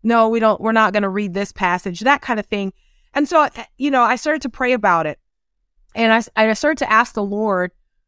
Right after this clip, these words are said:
um, if he wanted me to educate them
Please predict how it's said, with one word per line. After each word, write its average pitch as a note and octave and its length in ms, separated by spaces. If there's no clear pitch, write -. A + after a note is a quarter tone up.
um, G3 280
if B3 160
he C4 140
wanted A#3 360
me F3+ 480
to G3+ 360
educate A#3 500
them F#3+ 220